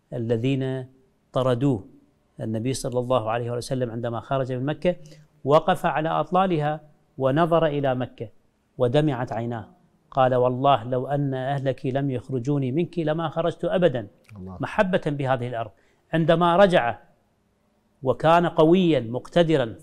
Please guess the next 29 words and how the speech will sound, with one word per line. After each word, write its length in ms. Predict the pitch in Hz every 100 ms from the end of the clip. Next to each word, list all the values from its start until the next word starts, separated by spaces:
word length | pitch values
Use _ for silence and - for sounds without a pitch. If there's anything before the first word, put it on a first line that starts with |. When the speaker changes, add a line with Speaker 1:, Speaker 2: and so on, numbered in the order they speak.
| -
Speaker 1:
فاتحا، 540 | 156 170 165 - 113 98 _ _ _ _ _
ماذا 260 | 131 147 139
قال؟ 360 | - 147 170 175 - -
قال 140 | 123
هذه 300 | 117 131 113
الكلمة 360 | 113 139 127 120
العظيمة: 460 | 104 131 170 196 190 - _ _ _ _ _ _ _
"أخ 200 | 165 -
كريم، 560 | 185 175 170 185 220 226 - _ _ _ _ _ -
ما 220 | 143 156
تظنون 480 | - 139 143 147 139
فاعل 360 | 151 135 143 143
بكم؟" 280 | 151 180 190 -
قالوا: 460 | 139 131 123 143 151
"أخ 180 | -
كريم 500 | 156 151 156 185 208 - _ _
وابن 260 | 127 117 117
أخ 260 | 143 -
كريم". 420 | 147 143 156 190 185 - _ _
قال: 160 | 135 127
"اذهبوا 340 | 123 123 123
فأنتم 480 | 120 123 123 113 123
الطلقاء". 560 | 117 110 95 - 113 - _ _ _ _ _ _ _ _ _
نسأل 220 | 135 - 170
الله 200 | 160 143
سبحانه 320 | 143 143 139
وتعالى 420 | 131 131 147 139
بحق 380 | 127 - 151 135
هذا 440 | 131 156 151 156